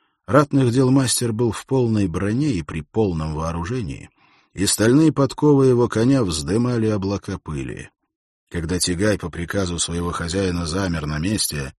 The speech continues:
бежавшая рядом с ним овчарка тоже остановилась, легла на землю и, наклонив голову, принялась с любопытством наблюдать за всадником и его конем.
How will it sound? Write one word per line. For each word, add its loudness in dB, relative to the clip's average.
бежавшая 4
рядом 4
с -2
ним 2
овчарка -2
тоже -4
остановилась, -6
легла 2
на 2
землю 0
и, 2
наклонив 4
голову, 4
принялась 0
с 0
любопытством -2
наблюдать 0
за -2
всадником -4
и -8
его -2
конем. -10